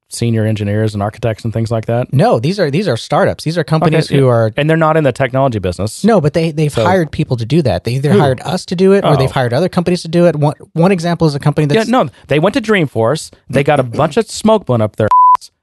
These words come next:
Speaker 1: and now they hired you to come do what, uh, Benioff said that could be done.
Speaker 2: <laughs> I don't know if this, if, if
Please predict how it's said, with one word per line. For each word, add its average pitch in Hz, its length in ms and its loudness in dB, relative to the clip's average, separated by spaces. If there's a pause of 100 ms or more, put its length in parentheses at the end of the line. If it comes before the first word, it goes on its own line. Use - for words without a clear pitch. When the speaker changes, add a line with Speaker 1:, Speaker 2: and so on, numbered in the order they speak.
(120)
Speaker 1:
and 151 120 0
now 160 140 4
they 175 120 2
hired 165 240 0
you 175 60 2
to 175 60 -2
come 185 180 0
do 185 200 2
what, 208 240 -2
uh, 214 140 2
Benioff 220 300 0
said - 200 2
that - 80 -2
could 143 140 0
be 107 80 -2
done. 87 320 -4
Speaker 2:
<laughs> - 40 -20 (380)
I 156 120 0
don't 196 100 4
know 180 120 4
if 165 100 -2
this, - 320 -4
if, 139 340 -6
if 131 180 -6